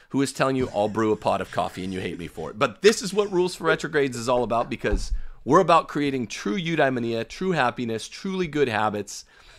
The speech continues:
Speaker 1: We know that the audience will therefore never be the huge red meat audience. That is a decision that you make at something called business modeling.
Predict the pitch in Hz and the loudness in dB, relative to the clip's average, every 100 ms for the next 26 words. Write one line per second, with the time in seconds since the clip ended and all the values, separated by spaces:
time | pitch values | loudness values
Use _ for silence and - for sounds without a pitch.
0 | - 151 - 143 143 175 175 190 180 180 | -12 -12 -8 2 4 10 10 10 8 0
1 | 170 - 139 147 165 165 165 135 123 110 | -6 2 4 4 2 -2 -4 -2 -4 -2
2 | 92 131 156 165 - 151 139 135 139 147 | -4 0 0 -2 -2 0 0 0 0 2
3 | 170 180 180 175 110 - 143 165 143 131 | 2 2 0 -2 -8 -6 -4 -4 -2 -4
4 | - - 180 180 131 104 131 135 139 135 | -6 -6 -4 -4 -4 0 0 0 -2 -2
5 | 120 135 143 87 - - 127 147 131 117 | 0 2 2 -4 -8 -4 -4 -2 -4 -6
6 | 113 - 185 185 170 170 131 135 117 123 | -8 -4 0 0 0 -4 -6 -4 -2 -2
7 | - 104 131 131 123 107 92 165 151 127 | -2 -6 -6 -4 -4 -4 0 0 2 -2
8 | 117 98 95 95 101 | -2 -2 -2 -4 -6